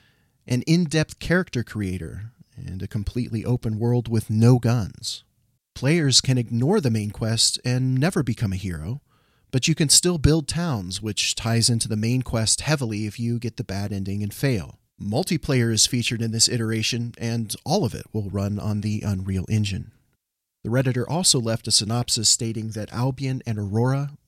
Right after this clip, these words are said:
are gone, with a quote, "Lands reduced to fables." Now, apparently, the Spire was rebuilt and used by a Mad King to wish that an asteroid would strike the planet.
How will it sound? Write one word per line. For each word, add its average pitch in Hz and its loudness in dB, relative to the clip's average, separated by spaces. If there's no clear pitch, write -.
are 98 -10
gone, 92 -8
with - -10
a 107 -8
quote, 110 -6
"Lands 117 -2
reduced 101 -4
to 107 -6
fables." - -6
Now, 120 0
apparently, 127 0
the 113 -4
Spire 156 2
was 117 -6
rebuilt 117 -4
and 101 -6
used 110 -2
by 107 -4
a 101 -2
Mad 120 -2
King 104 -4
to 101 -10
wish 101 -2
that 98 -4
an 92 -8
asteroid 110 -4
would 107 -4
strike 98 -4
the 98 -10
planet. 87 -8